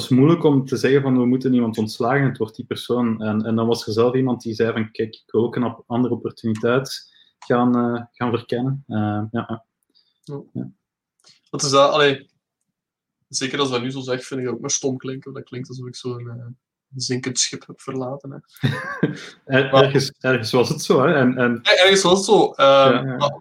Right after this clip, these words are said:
Speaker 2: op, op die moment voor mij, nogmaals, het technische was er niet en dan het, het, eh, de business aspect was op zich interessant, maar ik zag daar inderdaad weinig groei in.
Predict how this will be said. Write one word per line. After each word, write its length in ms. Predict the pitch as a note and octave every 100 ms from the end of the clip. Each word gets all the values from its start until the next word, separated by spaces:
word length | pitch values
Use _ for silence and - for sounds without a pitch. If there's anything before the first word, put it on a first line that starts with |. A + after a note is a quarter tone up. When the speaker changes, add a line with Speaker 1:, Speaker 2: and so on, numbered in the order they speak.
| _
Speaker 2:
op, 120 | - -
op 140 | C#3
die 100 | E3+
moment 280 | F#3 D#3 D3+
voor 100 | C#3+
mij, 300 | C3 C3+ C#3+
nogmaals, 440 | C#3 D3+ C#3+ -
het 120 | C3 - _ -
technische 380 | C3+ D#3+ -
was 160 | C#3 C3
er 80 | C3+
niet 220 | C3+ C3
en 100 | B2
dan 200 | B2+ B2
het, 180 | B2 -
het, 240 | A#2 - A#2+
eh, 220 | A2+ - - _ _ _ _
de 100 | C3+
business 320 | C3 C3+ F3
aspect 280 | - C#3 C3
was 220 | C3+ C3+
op 100 | C#3
zich 140 | - C#3
interessant, 440 | C3 C3+ C3 C3+
maar 80 | F3
ik 60 |
zag 180 | F3 E3
daar 100 | E3
inderdaad 360 | D#3+ D3 C3+ C3+
weinig 300 | C#3 C3+ C3
groei 220 | C3 B2+
in. 140 | A#2